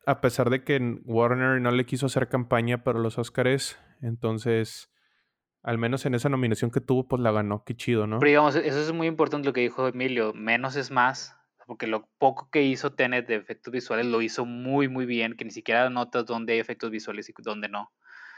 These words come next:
Speaker 2: Este, a excepción
Speaker 1: Claro.
Speaker 2: de otras películas como superhéroes que tú dices, "Ah, está lleno de, de efectos visuales", tipo película Avengers Endgame.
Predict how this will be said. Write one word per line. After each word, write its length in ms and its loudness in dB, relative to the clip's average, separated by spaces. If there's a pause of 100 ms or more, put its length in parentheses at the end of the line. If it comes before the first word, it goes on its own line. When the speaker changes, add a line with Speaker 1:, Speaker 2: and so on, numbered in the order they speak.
(340)
Speaker 2:
Este, 640 -10
a 100 -4
excepción 380 0
Speaker 1:
Claro. 120 4
Speaker 2:
de 120 6
otras 220 0
películas 320 0
como 220 -8
superhéroes 460 0
que 100 -16
tú 100 -6
dices, 200 -2
"Ah, 300 6 (540)
está 180 -6
lleno 160 0
de, 260 4
de 80 -6
efectos 300 -4
visuales", 580 0
tipo 260 -8
película 340 0
Avengers 420 -4
Endgame. 400 -6